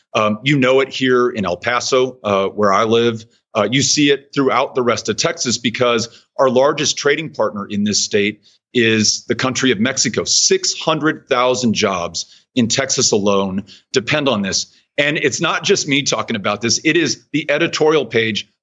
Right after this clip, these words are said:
of the Wall Street Journal. It is other statewide elected Republican officials like Sid Miller, who's the commissioner of agriculture here, talking about this horrible stunt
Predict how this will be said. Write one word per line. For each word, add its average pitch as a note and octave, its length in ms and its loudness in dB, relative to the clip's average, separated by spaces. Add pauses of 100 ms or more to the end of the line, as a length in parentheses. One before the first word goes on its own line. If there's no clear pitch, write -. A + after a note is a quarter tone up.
(140)
of C3+ 120 2
the B2+ 80 2
Wall C3+ 260 2
Street C3+ 440 -2
Journal. B2 440 -2 (320)
It D3 120 2
is D3+ 180 2 (120)
other D3 260 2
statewide B2 880 0
elected A2 480 -2
Republican A2 580 0
officials G#2 460 -2
like F#2+ 100 -2
Sid - 300 2
Miller, A2 420 2 (300)
who's A#2 280 2
the G#2+ 60 -2
commissioner B2 460 0
of F#2+ 60 -4
agriculture G#2+ 580 -2
here, G2+ 380 -2 (280)
talking C#3+ 280 0
about A#2 340 0
this A2 180 0
horrible D#3 540 0
stunt A2+ 560 -2